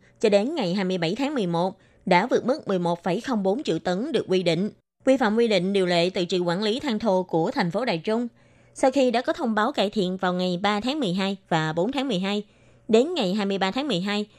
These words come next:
chính quyền thành phố quay lại kiểm tra, nhà máy nhiệt điện Đài Trung vẫn tiếp tục vượt mức quy định trong sử dụng lượng than thô. Về việc công ty điện lực Đài Loan xem thường các quy định pháp lệnh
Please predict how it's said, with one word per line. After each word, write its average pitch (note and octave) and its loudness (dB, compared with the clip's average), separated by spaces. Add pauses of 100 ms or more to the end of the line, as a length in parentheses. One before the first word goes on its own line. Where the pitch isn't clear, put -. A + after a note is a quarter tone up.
(220)
chính D4+ 0
quyền A#3 2
thành F#3 -2
phố G#3 -2
quay C4 0
lại E3 -2
kiểm F3+ -4
tra, A3+ -2 (360)
nhà G#3 4
máy G3+ 0
nhiệt C#4+ -2
điện F3+ -2
Đài F3 2
Trung G3+ -4
vẫn F3+ 2
tiếp D#4+ -2
tục E3 2
vượt F#3 0
mức F#3 0
quy G3+ 4
định E3+ 0
trong F3 -2
sử F3 -2
dụng E3+ 0
lượng D#3+ -2
than F#3+ -4
thô. G#3+ -2 (920)
Về B3 8
việc A#3 2
công B3+ 2
ty B3 6
điện G#3 2
lực G3+ 2
Đài G3 4
Loan A3+ 2 (200)
xem B3+ 2
thường G#3 2
các D#4 0
quy A3+ 2
định F3 2
pháp C4+ -2
lệnh F3+ 2